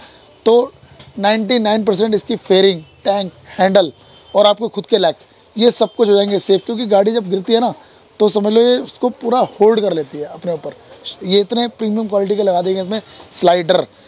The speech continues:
और इसके बाद आपको दिखाता हूँ, इसके अंदर लगा दिए गए हैं indicator bulb plus hazard। ये indicator bulb देख लो आप,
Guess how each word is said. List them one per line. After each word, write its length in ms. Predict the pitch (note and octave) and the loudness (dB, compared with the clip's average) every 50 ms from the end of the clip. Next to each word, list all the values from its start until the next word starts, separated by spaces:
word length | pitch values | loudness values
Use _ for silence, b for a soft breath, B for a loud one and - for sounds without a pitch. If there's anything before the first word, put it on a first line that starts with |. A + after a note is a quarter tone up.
| b b b | b b b
और 200 | - E3 F3+ - - - | 0 0 0 0 -2 -6
इसके 220 | G3 - - A#3 | -8 -2 0 2
बाद 180 | A3 A3 A3 A3 | 2 2 2 2
आपको 240 | G#3+ - - A3 G3+ | -2 -2 -2 -2 -2
दिखाता 300 | F#3 - F3 E3+ F3 G#3 | -2 -2 -2 -2 -2 -4
हूँ, 60 | G3 | -8
इसके 160 | - - G3 | -6 -6 -4
अंदर 140 | F3+ F#3 G3 | -2 0 0
लगा 200 | F#3+ F3 F3 F3 | 2 2 2 2
दिए 100 | F3+ F#3 | 0 0
गए 80 | G3 G#3 | -2 -4
हैं 120 | G#3+ - - _ | -6 -8 -12 _
indicator 380 | G3 F#3+ F#3 F#3 G#3 A3 G3+ G#3 | -6 -4 0 0 0 0 0 0
bulb 240 | F3+ F3+ G3+ A#3+ A#3 - B B B B B B - | 0 0 0 0 -2 -6 B B B B B B 0
plus 240 | G#3+ A3 G#3+ - F3 | 2 2 2 2 0
hazard। 320 | F3 D3+ C#3+ B2+ B2 A#2 b b b b b b b b | 0 0 0 -4 -4 -8 b b b b b b b b
ये 180 | D3+ E3 F#3 F3+ | -2 0 0 2
indicator 320 | F3+ F3+ G#3 G3 G#3+ G#3+ | 2 2 2 2 2 2
bulb 140 | G#3+ A3 G3 | 2 2 2
देख 140 | G#3 F#3+ G#3+ | 2 2 2
लो 120 | G#3+ A3+ | 2 0
आप, 80 | A#3 | 0